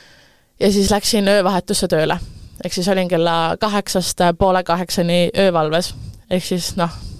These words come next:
matemaatika ütleb, aga ma väga ei maganud. Ja siis, äh, seesama suvi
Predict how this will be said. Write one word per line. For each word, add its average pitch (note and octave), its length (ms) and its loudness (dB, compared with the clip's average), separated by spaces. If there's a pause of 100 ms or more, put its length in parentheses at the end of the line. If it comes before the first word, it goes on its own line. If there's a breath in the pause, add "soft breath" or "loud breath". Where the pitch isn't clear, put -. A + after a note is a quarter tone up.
(680 loud breath)
matemaatika A3+ 600 0
ütleb, F3 240 -2
aga F3 160 0
ma F#3 120 2
väga G3+ 200 2
ei G3 80 2
maganud. F3 400 0 (840 loud breath)
Ja F#3+ 500 4
siis, A3 320 0
äh, G#3+ 240 4
seesama B3 380 4
suvi B3+ 260 4